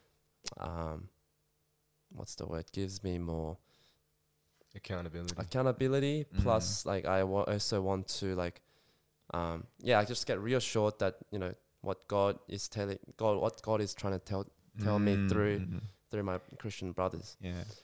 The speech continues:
Speaker 1: So, like, yeah, yeah.
Speaker 3: It's like they're, like, pointing you back to God
Speaker 1: Mm.
Speaker 3: and pointing you the right way.
Speaker 1: Yep. Yeah.
Speaker 3: Because, yeah. No, that's, that's great. Um, that's so encouraging to hear
Speaker 1: Yeah.
Speaker 3: that. I think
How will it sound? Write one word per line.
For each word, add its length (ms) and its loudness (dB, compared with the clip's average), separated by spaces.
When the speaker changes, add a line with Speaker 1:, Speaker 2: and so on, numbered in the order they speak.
Speaker 1:
So, 180 0
like, 220 0
yeah, 240 4
yeah. 200 0
Speaker 3:
It's 180 2
like 160 10
they're, 180 12
like, 340 6
pointing 380 6
you 120 -2
back 220 -4
to 100 -14
God 280 -12
Speaker 1:
Mm. 240 -4
Speaker 3:
and 100 -4
pointing 500 2
you 260 -4
the 80 -4
right 300 -4
way. 440 -6
Speaker 1:
Yep. 220 -4
Yeah. 140 0
Speaker 3:
Because, 640 -2
yeah. 360 -6
No, 220 4
that's, 200 0
that's 220 -4
great. 440 -4
Um, 440 0
that's 140 -2
so 280 6
encouraging 640 2
to 140 -8
hear 420 0
Speaker 1:
Yeah. 120 -2
Speaker 3:
that. 340 0
I 60 -4
think 280 4